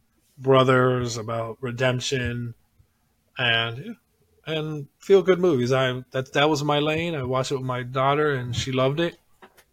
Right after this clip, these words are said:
And again, I enjoyed it, and I liked that it wasn't, it wasn't overly offensive. They had a couple of curse words in there. You know, they didn't throw in, like, him walking out of the bathroom showing his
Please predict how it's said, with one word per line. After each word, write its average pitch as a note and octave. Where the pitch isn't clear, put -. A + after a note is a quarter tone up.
And C3+
again, C#3
I C#3+
enjoyed C#3
it, C3+
and E3
I E3
liked F3
that F3+
it D#3+
wasn't, D#3
it D#3
wasn't D3+
overly C#3+
offensive. C3
They B2
had C3+
a A#2
couple B2+
of B2
curse C3
words C3
in C3
there. C3
You C#3
know, A#2
they B2
didn't B2
throw B2+
in, B2+
like, A2+
him C3
walking B2
out A#2+
of A#2
the A2
bathroom A#2+
showing A2+
his G#2+